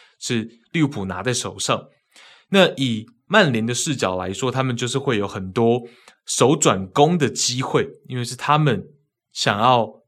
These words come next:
做的事情，哦，他们是一个比较被动，然后要做防守反击的一方嘛，所以他们就会有很多手转攻的机会要去把握。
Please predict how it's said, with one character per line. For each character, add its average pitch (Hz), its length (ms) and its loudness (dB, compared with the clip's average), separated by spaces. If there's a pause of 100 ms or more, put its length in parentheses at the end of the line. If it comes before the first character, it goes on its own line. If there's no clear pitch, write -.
(140)
做 143 200 4
的 110 60 -2
事 139 140 -2
情， 107 280 -6 (240)
哦， 95 180 -10
他 139 140 0
们 123 160 0
是 120 260 -4
一 110 140 -4
个 117 160 0
比 110 160 -10
较 113 360 2 (220)
被 143 220 0
动， 110 320 2
然 104 100 -2
后 117 160 0
要 120 160 2
做 117 180 -2
防 107 240 -4
守 113 160 -4
反 95 300 -2
击 110 160 -6
的 135 80 0
一 147 100 2
方 135 220 2
嘛， 113 220 0
所 135 100 -8
以 120 60 -4
他 127 100 -2
们 131 100 -4
就 151 160 -2
会 151 280 -2
有 98 160 -6
很 92 240 -12
多 110 120 -2
手 113 280 -4
转 92 320 -2
攻 117 200 -2
的 120 80 -6
机 131 300 -8
会 135 180 -2
要 117 80 -2
去 113 120 -6
把 92 280 -4
握。 - 300 2